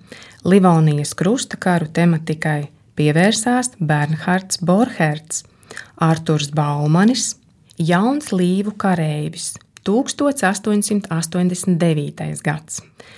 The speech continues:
Valdemārs Vimba, Saules kauja, ap tūkstots deviņsimt trīsdesmit septīto gadu. Ludorfs Liberts,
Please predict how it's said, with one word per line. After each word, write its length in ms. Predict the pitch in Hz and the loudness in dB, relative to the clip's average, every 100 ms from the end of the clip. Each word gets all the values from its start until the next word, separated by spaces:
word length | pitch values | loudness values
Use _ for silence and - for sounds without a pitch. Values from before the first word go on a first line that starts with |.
| - - | -20 -6
Valdemārs 760 | 156 160 170 170 156 143 139 - | 2 4 6 4 2 0 -4 -2
Vimba, 520 | 156 151 165 185 247 - _ _ _ _ _ | 0 4 4 4 2 -2 _ _ _ _ _
Saules 640 | - - 143 143 147 180 - | -8 -6 -6 -4 -4 -4 -2
kauja, 540 | 208 202 214 233 240 - - - - | 0 2 4 2 0 -4 -20 -16 -2
ap 240 | 165 160 | 0 2
tūkstots 540 | 190 208 - 196 185 180 | 0 0 0 0 2 2
deviņsimt 480 | 190 185 175 175 | 4 4 2 0
trīsdesmit 480 | 165 170 156 - 147 | 2 0 0 -4 -6
septīto 640 | - 147 - 185 202 233 226 | -6 -6 -4 -4 -2 0 4
gadu. 320 | 240 254 247 - _ _ _ - - _ | 4 2 -2 -14 _ _ _ -20 -20 _
Ludorfs 600 | 165 180 175 165 156 - | 2 4 6 2 0 -2
Liberts, 680 | 160 156 156 190 240 - - | 0 0 2 2 0 -4 -10